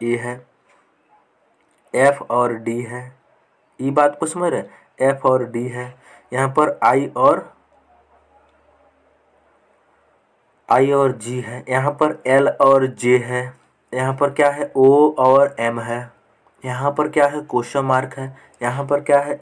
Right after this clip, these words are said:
यू और एस है, और यहाँ पर क्या है, एक्स और भी है। अब देखो इसमें क्या लॉजिक लगाया गया है।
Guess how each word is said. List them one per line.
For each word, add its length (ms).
यू 180
और 560
एस 280
है, 200
और 180
यहाँ 180
पर 160
क्या 180
है, 280
एक्स 380
और 200
भी 260
है। 180
अब 220
देखो 460
इसमें 360
क्या 260
लॉजिक 480
लगाया 460
गया 180
है। 120